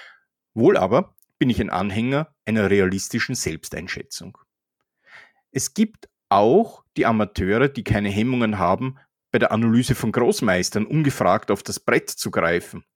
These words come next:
und den Meistern zu zeigen, was sie denn alles übersehen. Ihr Selbstbild ist unrealistisch hoch. Und ihre Feinfühligkeit, naja, die ist wohl kaum vorhanden. Am besten fährt man wohl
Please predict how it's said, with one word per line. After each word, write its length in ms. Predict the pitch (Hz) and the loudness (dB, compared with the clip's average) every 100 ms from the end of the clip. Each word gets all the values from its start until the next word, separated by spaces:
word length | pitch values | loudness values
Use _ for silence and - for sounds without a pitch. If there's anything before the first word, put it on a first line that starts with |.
| _ - | _ -14
und 140 | 110 | -6
den 120 | 107 104 | -2 0
Meistern 400 | 98 123 - 98 | -2 -2 -8 -10
zu 180 | - | -12
zeigen, 480 | - - 104 151 113 | -8 0 2 2 0
was 160 | 98 - | -2 -2
sie 80 | 101 | -4
denn 160 | 98 | -4
alles 300 | 87 98 95 | -2 -2 -4
übersehen. 640 | 104 95 - 123 98 80 - _ _ _ _ _ _ _ _ _ _ | -10 -10 -8 -8 -8 -10 -20 _ _ _ _ _ _ _ _ _ _
Ihr 180 | 185 208 | 0 0
Selbstbild 840 | - 92 - - 143 156 - - _ _ _ _ | 0 -2 -4 -4 -2 -2 -4 -14 _ _ _ _
ist 180 | - - | -12 -10
unrealistisch 1040 | - 139 135 107 98 92 - 90 87 - - _ | -6 -2 2 2 2 -2 -6 -10 -10 -12 -18 _
hoch. 480 | - 92 - - _ _ _ _ _ _ - - _ | -10 -10 -12 -20 _ _ _ _ _ _ -20 -20 _
Und 140 | - 107 | -12 0
ihre 180 | 110 104 | 2 2
Feinfühligkeit, 1200 | - 95 117 - 113 107 - 110 95 101 - - _ _ | 2 2 2 0 -2 -2 -2 0 2 0 -6 -20 _ _
naja, 360 | 123 98 87 - - - - _ - | -2 -2 -4 -12 -20 -20 -20 _ -4
die 240 | 117 127 | 0 2
ist 320 | 117 - - - | 2 0 -8 -4
wohl 180 | 98 | -4
kaum 320 | - - 82 90 | -4 -6 -6 -4
vorhanden. 480 | - 101 78 71 - _ _ _ _ _ _ _ _ _ _ _ - - _ _ _ _ | -4 -4 -8 -18 -20 _ _ _ _ _ _ _ _ _ _ _ -20 -20 _ _ _ _
Am 120 | 180 | 0
besten 340 | 202 214 - 185 | 2 2 -2 0
fährt 240 | 151 135 | 2 4
man 180 | 143 123 | 2 0
wohl 420 | 113 123 127 117 | 4 4 4 -2